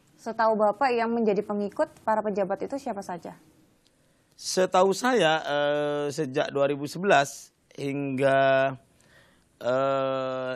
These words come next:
Speaker 2: dua ribu lima belas, eh, eh, saudara Ismail ini terbunuh, setahu saya juga banyak, Mbak, eh, T N I aktif, ya,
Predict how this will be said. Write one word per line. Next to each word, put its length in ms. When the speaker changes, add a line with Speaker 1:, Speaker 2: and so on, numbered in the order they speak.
Speaker 2:
dua 160
ribu 240
lima 240
belas, 400
eh, 160
eh, 800
saudara 480
Ismail 420
ini 140
terbunuh, 480
setahu 320
saya 320
juga 240
banyak, 400
Mbak, 240
eh, 680
T 80
N 140
I 160
aktif, 400
ya, 200